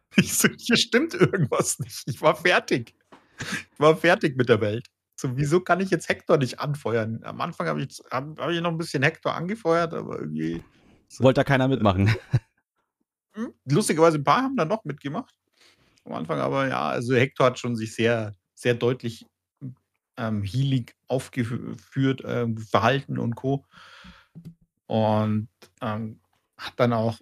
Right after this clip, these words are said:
Speaker 1: weil er wusste genau, dass, also er hat mich, glaub ich, schon entdeckt und wusste auch, wer, wer sein Fan da sein kann.
Speaker 2: <laughs>
Speaker 1: Ich glaub, der ist dann auch bewusst immer, wenn er rausgegangen ist, in,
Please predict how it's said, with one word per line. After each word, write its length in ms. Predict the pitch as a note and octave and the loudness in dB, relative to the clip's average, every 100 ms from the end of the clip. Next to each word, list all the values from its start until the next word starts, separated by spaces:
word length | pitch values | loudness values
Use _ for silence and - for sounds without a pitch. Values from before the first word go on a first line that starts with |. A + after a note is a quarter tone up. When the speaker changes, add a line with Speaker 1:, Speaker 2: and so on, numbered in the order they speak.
| _ - | _ -8
Speaker 1:
weil 120 | A2 | -2
er 80 | A#2 | 2
wusste 300 | B2 - G#2 | 0 0 -2
genau, 340 | G#2+ G#2+ A2+ | 0 2 2
dass, 280 | A2 G2+ - | 0 -2 -8
also 160 | G#2+ G#2 | -8 -4
er 80 | G2 | -4
hat 120 | - | -6
mich, 160 | A#2 | -8
glaub 160 | - G#2+ | -4 -4
ich, 100 | G2+ | -4
schon 180 | G#2+ A2 | -4 -4
entdeckt 400 | G2+ G#2+ - - | -4 -8 -10 -10
und 200 | F#2+ F#2+ | -8 -6
wusste 240 | G2 - | -6 -2
auch, 140 | F#2+ F#2 | -2 -2
wer, 400 | F#2+ F#2+ F#2+ - | -2 0 -2 -6
wer 220 | - G#2+ G2+ | -10 -8 -6
sein 160 | F#2+ | -6
Fan 320 | F#2+ G#2+ A2+ | -6 -4 -4
da 400 | A2+ G2 F#2+ G2+ | -4 -4 -6 -4
sein 240 | G2+ B2 G#2+ | 2 2 2
kann. 180 | G#2 B2+ | 0 2
Speaker 2:
<laughs> 400 | B2+ - D3+ - _ _ _ | 2 4 0 0 _ _ _
Speaker 1:
Ich 60 | A2+ | -8
glaub, 140 | A2 - | -8 -6
der 80 | A2+ | -12
ist 80 | - | -6
dann 120 | A2+ | -6
auch 180 | - G#2+ | -4 -6
bewusst 460 | - A#2 D3 D3 | 0 4 4 4
immer, 280 | - B2 A#2 A2+ - | -2 0 2 -2 -6
wenn 140 | - C3+ | -4 2
er 100 | C#3 | 2
rausgegangen 640 | G#2+ B2 - _ B2 A#2 | 2 -2 -4 _ -4 -2
ist, 220 | A2+ A2+ - | -2 -4 -8
in, 300 | A2 A2+ | -4 -4